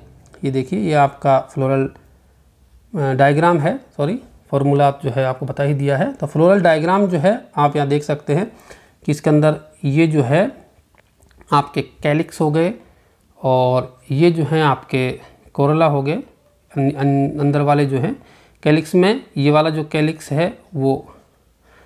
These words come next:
ये वाला जो आपका बाह्यदल है,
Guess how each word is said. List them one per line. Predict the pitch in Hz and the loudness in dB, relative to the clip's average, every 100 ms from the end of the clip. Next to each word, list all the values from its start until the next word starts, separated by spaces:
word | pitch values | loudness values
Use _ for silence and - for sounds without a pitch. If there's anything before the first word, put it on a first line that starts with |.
| _ | _
ये | 147 143 | -2 2
वाला | 156 160 | 4 2
जो | 156 156 | 2 2
आपका | 156 147 - 147 143 139 139 131 139 _ _ _ _ _ _ _ _ _ _ _ _ _ _ _ _ _ _ _ _ - | 2 0 0 2 4 4 2 -2 -8 _ _ _ _ _ _ _ _ _ _ _ _ _ _ _ _ _ _ _ _ -6
बाह्यदल | 131 143 165 175 | 0 0 0 -2
है, | 151 180 | -4 -6